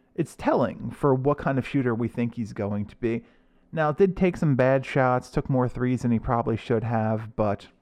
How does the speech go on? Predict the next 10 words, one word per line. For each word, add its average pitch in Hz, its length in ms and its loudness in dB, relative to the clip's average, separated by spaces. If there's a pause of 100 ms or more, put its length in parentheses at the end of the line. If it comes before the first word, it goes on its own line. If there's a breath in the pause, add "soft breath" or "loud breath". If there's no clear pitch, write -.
(880)
it's 127 80 -14
very 143 340 4
clear 110 520 0 (580 soft breath)
that 123 140 2
he's 120 200 0
capable 107 480 -2
of 101 60 -6
making 101 380 -2
these 104 120 -4
shots. 147 360 0